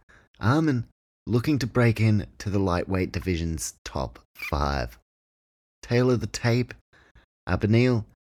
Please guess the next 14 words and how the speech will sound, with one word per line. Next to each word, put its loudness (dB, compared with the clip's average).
twenty-two, 0
five 0
and 0
one 2
record. 2
Arman 4
Tsarukyan, 0
twenty -2
and -2
three. 2
Tsarukyan, 0
the 0
younger 4
fighter, 2